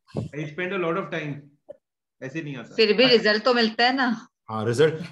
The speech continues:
Speaker 3: पंचम भाव जिनका अच्छा है, उनको life का बहुत अच्छा result मिलता है, क्योंकि पूर्व पुण्य से सब आ जाता है ना।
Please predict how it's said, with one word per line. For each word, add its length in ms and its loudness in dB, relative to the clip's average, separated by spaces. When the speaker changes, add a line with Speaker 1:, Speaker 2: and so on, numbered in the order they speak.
Speaker 3:
पंचम 520 0
भाव 340 2
जिनका 320 -4
अच्छा 360 -4
है, 340 -8
उनको 260 -4
life 460 -6
का 480 -8
बहुत 380 -2
अच्छा 200 -4
result 200 0
मिलता 180 -6
है, 60 0
क्योंकि 80 -8
पूर्व 240 0
पुण्य 220 0
से 120 -4
सब 140 -2
आ 120 -2
जाता 220 -6
है 60 -8
ना। 200 -10